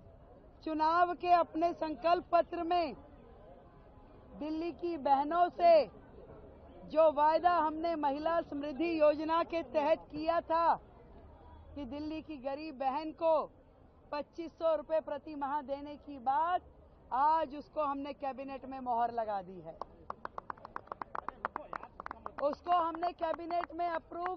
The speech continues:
करके दिल्ली सरकार के बजट में इक्यावन हजार,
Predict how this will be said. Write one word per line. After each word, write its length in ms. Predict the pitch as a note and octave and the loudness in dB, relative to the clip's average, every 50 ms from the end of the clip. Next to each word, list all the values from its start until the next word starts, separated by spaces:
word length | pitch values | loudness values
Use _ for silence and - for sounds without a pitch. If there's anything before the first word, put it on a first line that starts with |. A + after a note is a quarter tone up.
| C#4 - - | -8 -6 -4
करके 420 | E4 E4+ E4 - - F#4 F#4 F#4 F4+ D#4 A#3+ - - - - - - - - - - - - - - - - - - - - - - - - - - A4 - - - - | -2 -2 -2 -4 -4 0 2 2 2 2 0 -4 -10 -20 -20 -20 -20 -20 -20 -20 -20 -20 -20 -20 -20 -20 -20 -20 -20 -20 -20 -20 -20 -20 -20 -20 -20 -20 -20 -20 -20 -14
दिल्ली 340 | G#3 D4+ D#4+ E4 E4 E4 D#4+ - | -12 -10 -10 -8 -8 -10 -10 -8
सरकार 600 | - D4+ C#4+ C4 B3+ D4+ D4+ D#4+ D#4+ D#4+ D#4+ C#4+ A#3+ - - - - - - A#3 - - - - - - - - - - - | -6 -8 -8 -4 -2 -2 0 2 2 0 0 -2 -6 -10 -16 -20 -20 -20 -20 -20 -20 -20 -20 -20 -20 -20 -20 -20 -20 -18 -8
के 120 | - C#4+ C#4+ A3+ G3+ | -4 -4 -4 -4 -4
बजट 400 | C#4 D4 D4 E4 E4+ E4+ D#4+ - C#4+ | -4 -4 -2 0 -2 -2 -2 -4 -8
में 380 | C#4+ D#4 E4+ F4+ F#4 F#4 F4+ D#4 - - - - - - - - - - - - - - - - - - - | -6 -2 0 2 2 2 0 -2 -6 -14 -20 -20 -20 -20 -20 -20 -20 -20 -20 -20 -20 -20 -20 -20 -20 -14 -12
इक्यावन 840 | F3 - - - - - D#4+ D4 D4+ D#4 D4+ D4+ D#4 D#4 D4+ D4 C#4+ - - - - - - - - - - G#3 | -12 -12 -12 -14 -10 -4 0 2 2 2 2 0 -2 -4 -4 -6 -10 -12 -14 -20 -20 -20 -20 -20 -20 -16 -6 -4
हजार, 520 | A#3+ B3 A3 C#4+ D4 D4+ D4+ D4+ C#4+ C4 | -4 -2 0 0 2 2 2 2 0 -2